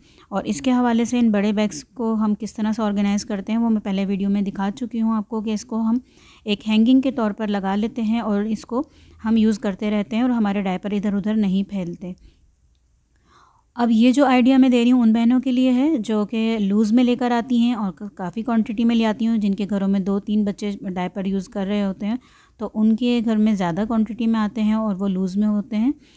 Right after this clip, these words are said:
तो उनके लिए ये आइडिया है। अब ये जो मैंने बैग दिखाया था, उसे मैंने उल्टा करके ना दोनों साइड से कट कर लिया है,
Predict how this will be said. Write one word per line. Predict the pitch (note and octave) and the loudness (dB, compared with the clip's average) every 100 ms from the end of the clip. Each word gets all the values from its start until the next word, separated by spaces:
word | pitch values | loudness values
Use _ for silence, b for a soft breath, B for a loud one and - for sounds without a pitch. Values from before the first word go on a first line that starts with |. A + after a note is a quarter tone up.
| B B - | B B -6
तो | G#3 G3+ | -2 -2
उनके | - A3+ A3+ C4 | 2 2 4 4
लिए | C4+ | 4
ये | B3+ | 4
आइडिया | A#3 A3+ A#3+ | 4 2 2
है। | A#3 B3 | 2 0
अब | G#3 F#3+ | -2 -2
ये | G3+ | 0
जो | A3+ | 0
मैंने | A#3 A3 | 0 0
बैग | G3 F3 | -2 -2
दिखाया | G#3 A3 A3 | -4 -2 -2
था, | B3+ | 0
उसे | B3 A#3 | -2 -2
मैंने | A3+ A3 | 0 0
उल्टा | A3 G3 G#3 | 0 -2 -4
करके | A3 G3+ A3+ | -6 -4 0
ना | C#4 | 2
दोनों | D#4+ A3 G#3 | 2 4 2
साइड | A3 G#3+ G3+ | 2 -2 -4
से | - B3 | -6 -8
कट | G3+ - | -8 -8
कर | F#3+ F3 | -6 -4
लिया | E3+ F3 | -4 -4
है, | E3+ | -4